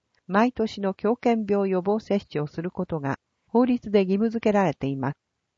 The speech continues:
三月下旬に送付した案内を確認し、届いていない場合は連絡してください。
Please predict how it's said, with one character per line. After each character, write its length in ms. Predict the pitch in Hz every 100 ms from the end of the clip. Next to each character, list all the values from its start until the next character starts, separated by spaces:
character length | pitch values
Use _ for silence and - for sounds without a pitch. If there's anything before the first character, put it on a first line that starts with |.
| _ _ _ _
三 220 | 233 233
月 280 | 196 180 -
下 140 | 160 175
旬 200 | 220 214
に 120 | 202
送 280 | - 185 185
付 120 | 165
し 120 | -
た 220 | - 147 -
案 240 | 220 247
内 260 | 240 233 147
を 80 |
確 300 | - 143 -
認 240 | 170 165 147
し、 240 | - 139 _ _ _ _ _ -
届 320 | 202 220 233
い 40 |
て 120 | - 170
い 100 | 175
な 160 | 190
い 80 | 190
場 180 | 175 170
合 80 | 170
は 180 | 160 -
連 200 | 180 208
絡 240 | 208 -
し 100 | -
て 80 | 175
く 140 | -
だ 140 | 151 151
さ 160 | 139
い。 100 | 135